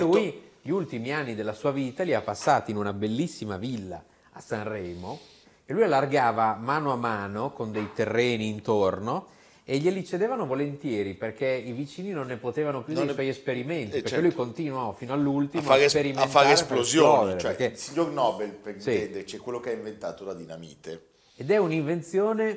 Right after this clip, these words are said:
Speaker 2: pazzesca quella della dinamite. Siamo nel milleottocentosessantasette, l'anno in cui, eh, lui brevetta l'esplosivo, mutuando nel nome dal greco dynamis,
Speaker 1: Dynamis,
Speaker 2: forza.
Speaker 1: forza.
Speaker 2: Ed è una invenzione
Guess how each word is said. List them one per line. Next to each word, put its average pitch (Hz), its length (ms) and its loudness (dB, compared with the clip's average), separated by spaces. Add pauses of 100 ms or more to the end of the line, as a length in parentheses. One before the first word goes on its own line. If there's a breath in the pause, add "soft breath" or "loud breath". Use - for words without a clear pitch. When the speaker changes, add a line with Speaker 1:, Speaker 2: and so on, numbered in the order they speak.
(180)
Speaker 2:
pazzesca 123 680 -4
quella 104 180 -8
della 101 200 -6
dinamite. 98 600 -8
Siamo 139 280 -2
nel 139 160 -4
milleottocentosessantasette, 147 2750 -4 (380 soft breath)
l'anno 135 320 0
in 117 160 -8
cui, 120 560 -2 (300 soft breath)
eh, 104 600 2
lui 135 220 6
brevetta 127 840 4 (340)
l'esplosivo, 113 1160 -6 (400 soft breath)
mutuando 131 480 2
nel 165 140 -2
nome 123 280 0
dal 123 200 2
greco 117 640 0
dynamis, 107 880 -6
Speaker 1:
Dynamis, 139 220 -12
Speaker 2:
forza. 104 580 2
Speaker 1:
forza. 92 580 -6
Speaker 2:
Ed 160 200 0
è 247 140 10
una 143 600 4
invenzione 160 720 0